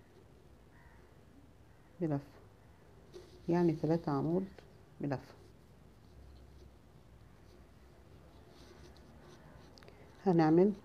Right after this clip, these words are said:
أربعة سلسلة، واحد، اتنين، تلاتة، أربعة، وهنعمل بيكو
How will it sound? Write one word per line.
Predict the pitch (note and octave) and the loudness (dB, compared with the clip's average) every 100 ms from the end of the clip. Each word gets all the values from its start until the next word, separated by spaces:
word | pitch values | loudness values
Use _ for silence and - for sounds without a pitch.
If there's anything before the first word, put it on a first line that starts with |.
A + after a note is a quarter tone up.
| D3+ | -4
أربعة | D3 D3+ D#3 | -2 0 0
سلسلة، | D#3 D3+ - F3 A3 - | 2 -2 2 4 4 0
واحد، | D3 D3+ D#3+ G#3 - - - | -2 -2 -4 -8 -10 -18 -16
اتنين، | - D3 D#3+ F3 F3 - | -6 -4 -2 -4 -6 -12
تلاتة، | - D3 D3+ F3+ E3+ F3 | -6 -4 -4 -8 -4 -4
أربعة، | E3+ E3+ D#3 D3+ - - - - - - - | -2 -2 -2 -4 -16 -20 -20 -20 -20 -10 -4
وهنعمل | E3 D#3 D3+ C#3+ C#3+ - - - - - | 0 2 2 2 0 -6 -20 -20 -20 -8
بيكو | D#3 D#3 F3+ | -6 0 0